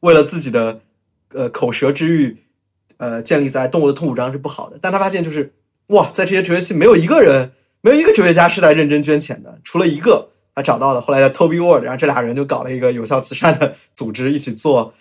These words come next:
这个后来其实也对于一和我们这些人有很大的启发吧。啊，就他，他发现，哇，Toby Ward 真的把他一年，呃，超过三万英镑以上的所有收入全部捐给全世界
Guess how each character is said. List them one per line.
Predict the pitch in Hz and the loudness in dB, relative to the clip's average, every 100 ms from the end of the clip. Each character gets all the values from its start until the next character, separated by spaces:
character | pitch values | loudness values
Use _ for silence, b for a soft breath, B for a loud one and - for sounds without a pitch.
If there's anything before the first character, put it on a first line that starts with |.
| b b - | b b -2
这 | 247 | 4
个 | 214 | 4
后 | 233 | 6
来 | 185 202 | 4 2
其 | - | 0
实 | 196 | -2
也 | 139 | -2
对 | 160 | -2
于 | 175 | -4
一 | |
和 | 165 139 139 | -2 0 0
我 | |
们 | 120 | -2
这 | 139 | -6
些 | 139 | -4
人 | 131 | -4
有 | 135 | -6
很 | 131 | -6
大 | 113 147 | -2 -2
的 | 139 | -4
启 | - - | -10 -14
发 | - - | -12 -12
吧。 | - _ _ _ _ | -16 _ _ _ _
啊， | - | -10
就 | 143 160 | -6 -2
他， | 165 | -2
他 | 165 180 | -2 -4
发 | 190 | -2
现， | 160 | 0
哇， | 160 - | -2 -2
Toby | - 190 | -4 2
Ward | 220 160 | 2 4
真 | 220 | 4
的 | 214 | 2
把 | - | 0
他 | - | -2
一 | 165 | -2
年， | 151 135 156 - _ _ _ _ _ _ _ _ | -2 -2 -4 -8 _ _ _ _ _ _ _ _
呃， | 139 131 - | -4 -2 -4
超 | - 226 | 2 4
过 | 214 | 4
三 | 175 247 254 | 4 4 4
万 | 220 190 | 4 2
英 | 220 | 2
镑 | 220 190 131 | 4 2 0
以 | |
上 | 123 226 | 0 2
的 | 175 | 2
所 | 170 175 214 | 0 4 4
有 | |
收 | 139 147 | 4 0
入 | 147 123 _ _ _ | 0 -4 _ _ _
全 | - 165 | 0 2
部 | 254 | 2
捐 | 196 160 | 2 2
给 | 143 117 - _ _ _ | 2 -2 -6 _ _ _
全 | - 147 | -2 -2
世 | 170 | 2
界 | 160 123 | 2 2